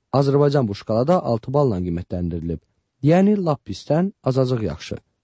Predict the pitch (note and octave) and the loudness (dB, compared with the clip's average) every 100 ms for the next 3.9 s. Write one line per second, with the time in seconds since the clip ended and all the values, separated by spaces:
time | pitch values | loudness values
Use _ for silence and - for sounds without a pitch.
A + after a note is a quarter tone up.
0 | _ _ _ F3+ G3+ G#3+ F#3+ F#3 E3 D3 | _ _ _ 2 4 4 2 0 0 0
1 | C#3+ C#3+ C3 A#2+ A#2+ A#2+ C3+ C3 G#2+ F2 | 0 0 0 -2 -2 0 0 0 -2 -4
2 | - F2 G2 A2+ B2 E3+ E3+ _ - C3 | -8 -8 0 2 4 2 0 _ -4 -2
3 | - B2 - D#2+ - F2+ F2 D2+ | -2 -4 -4 -4 -4 -4 -4 -6